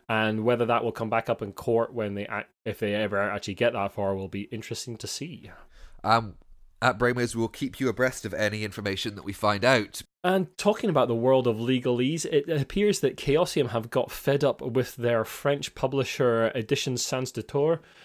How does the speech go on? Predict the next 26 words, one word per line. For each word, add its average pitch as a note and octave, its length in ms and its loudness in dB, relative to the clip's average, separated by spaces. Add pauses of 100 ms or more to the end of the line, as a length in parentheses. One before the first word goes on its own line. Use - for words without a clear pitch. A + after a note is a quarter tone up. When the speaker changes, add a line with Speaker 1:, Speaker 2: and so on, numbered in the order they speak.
(180)
Speaker 1:
Uh, A#2+ 140 0
they C#3+ 220 4
have C#3 240 -2
suspended E3+ 680 -2
the C#3 40 -6
license C3 460 -2
for A#2+ 240 -2
this A#2 240 -4 (100)
company A#2+ 400 -6
to - 240 -8
produce A#2+ 500 -6
Call B2+ 280 -4
of A2+ 100 -4
Cthulhu C3+ 480 -6
games A2+ 320 -2
in G#2 300 -6
French. - 480 -2 (560)
They C3+ 380 4 (380)
issued D#3 420 0
a A#2 80 -4
statement D3+ 540 -4
at A2+ 100 -6
the A2 60 -10
start B2+ 360 0
of A2+ 120 -8
December, C3+ 760 2